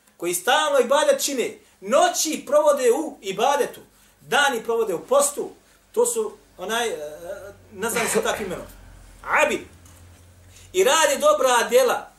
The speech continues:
i Kur'an im je stalno u rukama. Ipak, Allahu poslanik, sallallahu alejhi ve selleme, je opisao da oni nisu daleko, da nisu ni blizu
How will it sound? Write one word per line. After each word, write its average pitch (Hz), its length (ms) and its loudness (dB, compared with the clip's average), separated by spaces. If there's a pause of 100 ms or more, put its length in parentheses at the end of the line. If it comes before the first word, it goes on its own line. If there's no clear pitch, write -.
(260)
i 208 180 -6
Kur'an 285 480 0
im 254 60 -2
je 240 80 2
stalno 302 420 2
u 285 40 4
rukama. 202 440 -6 (880)
Ipak, 240 520 0
Allahu 214 400 -2
poslanik, 196 380 -4
sallallahu 175 280 -4
alejhi 196 140 0
ve - 40 -4
selleme, 190 380 -4 (800)
je 147 100 -6
opisao 185 560 -6
da 156 120 -4
oni 175 140 -6
nisu 180 360 -12
daleko, 170 480 -8
da 147 120 -12
nisu 190 320 -10
ni 165 80 -10
blizu 294 840 -8